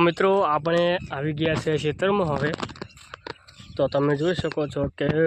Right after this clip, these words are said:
ઉગારાને દવા છોટી તો એ આપણે થોડો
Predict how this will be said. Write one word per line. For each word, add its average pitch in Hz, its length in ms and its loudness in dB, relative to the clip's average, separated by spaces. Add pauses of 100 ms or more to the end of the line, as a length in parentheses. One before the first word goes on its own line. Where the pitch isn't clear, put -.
(840)
ઉગારાને 185 420 2
દવા 180 260 2
છોટી 180 300 -2
તો 180 60 2 (140)
એ - 20 4 (160)
આપણે 165 240 2 (100)
થોડો - 260 2